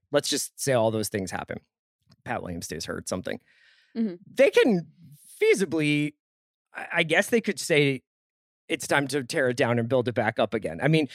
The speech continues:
Speaker 1: Chicago's right on the precipice of where very few teams wanna be, which is paying a lot of money for an average result. Most teams are like, "We'll either suffer being bad and keep our powder dry and try and get either that generational player in the,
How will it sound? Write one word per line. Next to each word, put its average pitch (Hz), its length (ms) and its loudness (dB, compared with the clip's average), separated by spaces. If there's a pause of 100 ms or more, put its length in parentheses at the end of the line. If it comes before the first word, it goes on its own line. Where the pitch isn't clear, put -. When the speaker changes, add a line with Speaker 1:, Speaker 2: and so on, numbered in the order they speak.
(180)
Speaker 1:
Chicago's 220 500 4
right 214 160 6
on 180 80 4
the 160 80 2
precipice 151 540 0
of 113 120 -4
where 135 160 4
very 156 300 6
few 147 240 -4
teams 127 420 0
wanna 120 240 2
be, 98 320 -4
which 110 220 -2
is 107 100 -4
paying 147 380 0
a 131 40 0
lot 123 240 4
of 113 140 -2
money 107 240 0
for - 300 -6
an 117 100 -2
average 98 500 -4
result. 87 320 -6 (560)
Most 202 280 4
teams 220 200 2
are 175 120 6
like, 139 160 4
"We'll 151 240 4
either 156 260 4 (320)
suffer 196 560 2
being 151 440 0
bad 127 380 4 (480)
and 127 360 0
keep 165 200 -4
our 147 120 2
powder 131 340 2
dry 120 360 2 (100)
and 113 120 -2
try 127 200 2
and 123 160 4
get 110 180 0 (200)
either 120 280 0
that 113 260 2
generational 143 560 4
player 123 460 4
in 110 140 0
the, 101 180 0